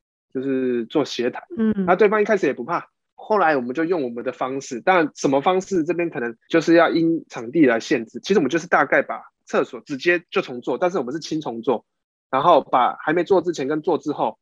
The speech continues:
Speaker 1: 做完，然后还要把它漏水的这个用热显像仪拍起来，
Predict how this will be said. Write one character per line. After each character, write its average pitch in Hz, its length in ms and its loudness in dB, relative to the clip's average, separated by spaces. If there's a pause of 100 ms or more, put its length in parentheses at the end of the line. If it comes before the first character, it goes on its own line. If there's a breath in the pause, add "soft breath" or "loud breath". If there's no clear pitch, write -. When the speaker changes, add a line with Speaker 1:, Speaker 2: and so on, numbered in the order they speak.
(180)
Speaker 1:
做 139 220 2
完， 117 140 -6
然 131 100 0
后 165 200 4
还 156 120 2
要 165 80 4
把 120 140 -4
它 156 160 -2
漏 170 200 4
水 123 220 -6
的 113 160 -10
这 143 140 -6
个 139 220 -4 (760)
用 185 160 6
热 190 80 6
显 131 160 -2
像 160 100 -2
仪 127 60 0
拍 139 240 0
起 - 180 -16
来， - 180 -18